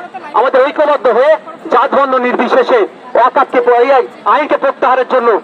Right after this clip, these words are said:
মাঝে মধ্যে লড়াই করতে হবে শান্তিপূর্ণভাবে, এবং সাথে সাথে সুপ্রিম কোর্টে যেতে হবে।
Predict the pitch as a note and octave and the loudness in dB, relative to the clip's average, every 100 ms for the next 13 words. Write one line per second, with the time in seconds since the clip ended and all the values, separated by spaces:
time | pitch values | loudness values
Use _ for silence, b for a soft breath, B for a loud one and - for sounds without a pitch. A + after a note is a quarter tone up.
0 | - - - G3 C4 D4+ D4+ D4 D4 C#4+ | -8 -20 -10 -4 -2 0 0 2 2 2
1 | D4+ D#4+ D#4+ E4 D#4 D#4 D#4 D#4+ D#4+ D#4 | 0 -2 -2 -2 0 -2 -2 -2 -2 0
2 | D#4 E4 F#4 - - - C#4 C4+ C#4+ B3+ | 2 2 0 -4 -12 -2 0 0 0 0
3 | C#4 C4 C4 - A#3 - G3 F#3+ F#3+ F#3 | 0 0 -2 -2 -2 0 2 2 2 2
4 | F3 | 0